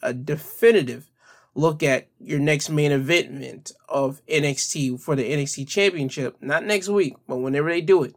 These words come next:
you know there's gonna be the main event of Bron Breakker going against Tommaso for the N X T Championship. But that's just somewhere down the line. But again, that was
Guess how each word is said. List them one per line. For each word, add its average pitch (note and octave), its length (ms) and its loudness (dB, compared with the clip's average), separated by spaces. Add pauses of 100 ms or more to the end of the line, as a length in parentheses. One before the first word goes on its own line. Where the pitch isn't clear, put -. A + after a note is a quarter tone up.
(120)
you C3 80 -8
know D3 160 4
there's D#3 100 0
gonna D3+ 140 0
be D3 100 0
the C#3 60 4
main C#3 200 2
event C#3 440 -2 (760)
of B2+ 280 -2
Bron D#3 320 4
Breakker D3 540 2 (160)
going D#3 200 2
against C#3 240 0
Tommaso C#3 460 2
for C#3 320 0
the C3 280 -6
N C3+ 120 -2
X C3+ 160 -4
T C3 160 -6
Championship. C3+ 580 -4 (160)
But C3+ 60 -6
that's D3+ 180 2
just C#3+ 120 0
somewhere D3 320 4
down B2 200 0
the B2+ 80 -2
line. - 300 -14 (260)
But C3 140 -6
again, A#3+ 400 4 (420)
that D3+ 240 4
was B2+ 320 2